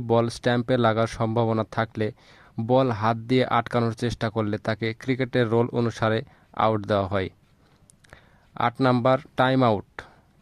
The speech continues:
একজন ব্যাটসম্যান তিন মিনিটের মধ্যে পিচে আসতে না পারলে তাকে টাইম আউট ঘোষণা করা হয়। নয় নম্বর, রিটায়ার্ড আউট। কোনো ব্যাটসম্যান যদি আম্পায়ারের অনুমতি ছাড়া মাঠের বাইরে চলে যায়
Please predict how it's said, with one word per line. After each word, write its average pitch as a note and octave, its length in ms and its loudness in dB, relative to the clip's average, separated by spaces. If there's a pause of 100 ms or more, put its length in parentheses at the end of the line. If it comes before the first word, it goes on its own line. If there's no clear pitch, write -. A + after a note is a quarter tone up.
(140)
একজন B2+ 260 0 (100)
ব্যাটসম্যান A#2+ 400 0 (260)
তিন C#3 140 2 (120)
মিনিটের B2+ 380 2
মধ্যে A2+ 260 -2 (100)
পিচে B2 320 2
আসতে A2+ 200 -2 (140)
না A2 80 4 (100)
পারলে G#2+ 260 0 (420)
তাকে A#2 240 0 (180)
টাইম B2 260 4
আউট A2 140 2 (120)
ঘোষণা A2 360 -2
করা G2+ 220 0
হয়। G#2 160 0 (1600)
নয় A#2+ 180 4
নম্বর, G2+ 240 -2 (720)
রিটায়ার্ড B2 380 2 (100)
আউট। G2+ 200 0 (380)
কোনো C3 160 4 (120)
ব্যাটসম্যান A#2+ 400 2 (100)
যদি A#2 180 0 (220)
আম্পায়ারের A#2 460 2 (160)
অনুমতি A#2+ 380 2 (100)
ছাড়া A2+ 220 2 (100)
মাঠের G#2 280 0 (100)
বাইরে A2 200 4 (100)
চলে A2+ 240 0
যায় G#2+ 160 0